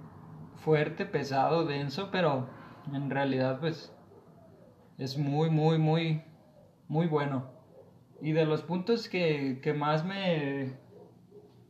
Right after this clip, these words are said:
llamaron la atención es que tenemos dentro nuestro poder. Nuestro poder de estar bien, de decidir, eh, no estar ahí mendigando atención.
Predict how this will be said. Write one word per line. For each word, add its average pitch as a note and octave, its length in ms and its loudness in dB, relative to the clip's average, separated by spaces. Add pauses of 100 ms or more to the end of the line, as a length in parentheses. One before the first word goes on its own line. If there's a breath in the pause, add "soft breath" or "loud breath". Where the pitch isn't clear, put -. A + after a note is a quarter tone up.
(420)
llamaron D3+ 480 2
la G3 80 2
atención E3+ 560 0 (500 loud breath)
es D3 220 -4
que E3+ 140 -2
tenemos E3 840 -2
dentro E3+ 720 2
nuestro C#3 380 -4
poder. C3 500 -2 (200)
Nuestro D#3 340 -4
poder E3 320 4
de F#3 100 0
estar E3 340 0
bien, A#3 420 4 (240)
de C#3+ 180 -4
decidir, D3 800 0 (1040)
eh, C#3+ 600 0
no D3 120 -4
estar D#3 340 2
ahí E3 540 0 (1900)
mendigando D#3 960 2
atención. D3+ 800 0